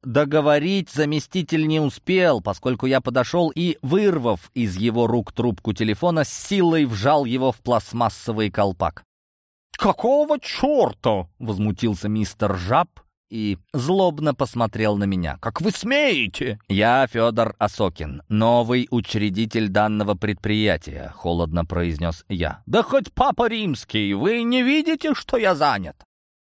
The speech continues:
Вас, молодой человек, не учили, что прерывать разговор не при...» Звук резкого шлепка заставил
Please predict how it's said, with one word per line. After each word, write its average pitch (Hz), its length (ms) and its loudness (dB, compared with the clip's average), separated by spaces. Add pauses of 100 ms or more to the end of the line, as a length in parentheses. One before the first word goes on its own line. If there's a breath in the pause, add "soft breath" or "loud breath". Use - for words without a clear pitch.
(200)
Вас, 196 340 0
молодой 170 440 2
человек, 165 420 0
не 156 140 0
учили, 214 540 0
что 113 580 2
прерывать 147 680 0
разговор 110 680 0
не 269 260 2
при...» 277 300 -8
Звук 123 440 0
резкого 127 460 0
шлепка 117 500 0
заставил 135 640 0